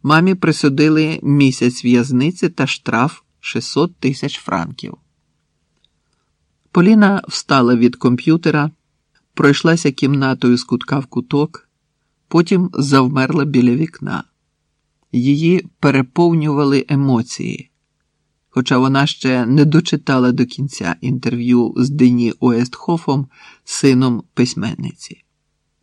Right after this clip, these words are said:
Інтерв'ю, дане російському журналісту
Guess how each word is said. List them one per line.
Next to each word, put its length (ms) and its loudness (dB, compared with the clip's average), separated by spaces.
Інтерв'ю, 560 2
дане 540 0
російському 720 2
журналісту 840 -2